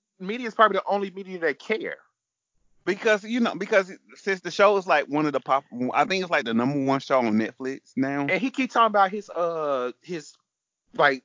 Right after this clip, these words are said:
Speaker 1: the people that knew him on social media and, like, his friends or whatever, I guess. Girl, they probably know you was bi.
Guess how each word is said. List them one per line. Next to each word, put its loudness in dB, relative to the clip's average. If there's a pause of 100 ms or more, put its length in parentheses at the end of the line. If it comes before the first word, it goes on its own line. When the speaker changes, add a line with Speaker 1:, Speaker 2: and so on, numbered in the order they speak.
Speaker 1:
the -10
people -10
that -4
knew -12
him -10
on -12
social -6
media 0
and, -4
like, 2
his -6
friends -4
or -4
whatever, 0
I 2
guess. -4 (340)
Girl, 8
they 8
probably -2
know 6
you 2
was 0
bi. 2